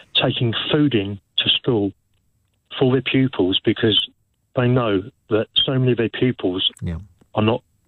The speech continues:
Speaker 1: gonna have had breakfast by the time they got to school. So in, to enable them to concentrate in a classroom, the teachers are dipping into their own pockets to provide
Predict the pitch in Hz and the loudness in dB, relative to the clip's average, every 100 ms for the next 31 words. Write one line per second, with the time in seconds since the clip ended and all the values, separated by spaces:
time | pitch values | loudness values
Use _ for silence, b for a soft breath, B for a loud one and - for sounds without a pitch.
0 | - 113 110 - 107 - 127 - 110 - | -4 0 0 -2 -6 -4 -4 -2 -4 0
1 | 101 - 117 104 113 - - - 123 139 | -2 0 0 -2 -2 -2 -2 0 0 0
2 | B B B B - - 113 120 - - | B B B B -6 -2 2 0 -2 -2
3 | - 127 123 147 131 123 - - 131 120 | 0 2 2 2 2 0 -2 -2 0 0
4 | 113 - 95 110 107 - 120 110 - 98 | 0 -2 -2 -2 -2 0 0 0 0 -2
5 | 107 B B B 110 - 131 135 101 98 | -2 B B B -2 0 0 0 0 0
6 | - 110 - 123 120 104 110 113 139 131 | -2 -8 -4 0 2 2 2 2 2 0
7 | 135 - 101 - - B B B - 104 | -2 -2 -4 -2 -6 B B B -2 -2
8 | 107 117 104 | 0 0 -2